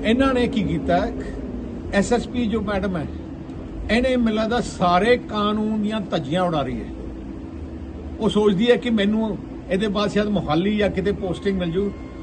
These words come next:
ਮੈਡਮ, ਕਾਨੂੰਨ ਜੋ ਤੋੜੀ ਜਾਂਦੇ ਹੋ ਤੁਸੀਂ, ਤੁਹਾਨੂੰ ਹਰ ਚੀਜ਼ ਦਾ ਹਿਸਾਬ ਦੇਣਾ ਪੈਣਾ, ਭਾਵੇਂ ਸਾਲ ਲੱਗ ਜੇ, ਭਾਵੇਂ ਦੋ ਸਾਲ ਲੱਗ ਜੇ।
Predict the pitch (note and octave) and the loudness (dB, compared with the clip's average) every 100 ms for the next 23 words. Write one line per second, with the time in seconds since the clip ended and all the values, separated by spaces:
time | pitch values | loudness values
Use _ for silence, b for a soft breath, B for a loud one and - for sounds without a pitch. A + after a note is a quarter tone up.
0 | - - C#3+ E3+ A#3 A#3+ - - - - | -12 -4 0 2 0 -2 -6 -12 -12 -12
1 | - - - - F3+ F3+ G#3 A#3 G#3+ A3 | -12 -12 -12 -6 0 4 6 4 4 2
2 | - F#3+ G#3 G#3 G3+ B3+ - F3+ F#3 - | 4 4 4 2 2 0 -2 0 0 -2
3 | - - - - - - - - - - | -8 -10 -10 -10 -10 -10 -10 -10 -10 -10
4 | - - D4+ D#4+ - B3 B3+ D4 C#4+ C#4 | -4 4 4 4 2 2 4 2 6 6
5 | C4+ G#3+ G#3 A3 F3 F3+ C#3+ - - - | 6 4 2 0 0 0 -2 -6 -6 -8
6 | - - - - F3+ F#3+ - D#3+ F#3+ A3 | -8 -8 -8 -4 0 0 -2 2 2 2
7 | G#3+ A3 A3+ A3+ F3 D#3+ D#3 D3 D3 A#2+ | 0 0 0 0 -2 -2 -2 -4 -4 -6
8 | - | -8